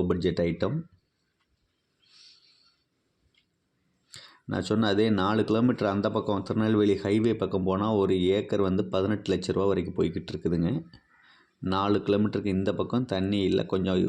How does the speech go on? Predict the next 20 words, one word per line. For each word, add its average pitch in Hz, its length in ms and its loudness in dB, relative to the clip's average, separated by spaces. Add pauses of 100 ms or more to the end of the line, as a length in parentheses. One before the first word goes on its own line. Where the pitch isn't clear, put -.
(240)
இன்டீரியரா 101 540 2
வர்றது 95 320 0
அந்த 92 180 0
மண் 92 240 0
ரோடு 104 260 2
பேஸுங்கிறதுனால 92 600 0
இந்த 104 140 0
பூமிக்கு 92 360 0
வெறும் 98 300 2
நாலரை 95 420 0
லட்ச 92 260 -2
ரூபா 87 160 0
தான், 95 200 -6 (120)
ஏழரை 110 360 2
லட்ச 92 220 0
ரூபா 90 160 0
தான் 98 180 -4
சொல்றாங்க. 87 400 -4 (2500)
ரீவேலி 120 540 2
உள்ள 101 240 4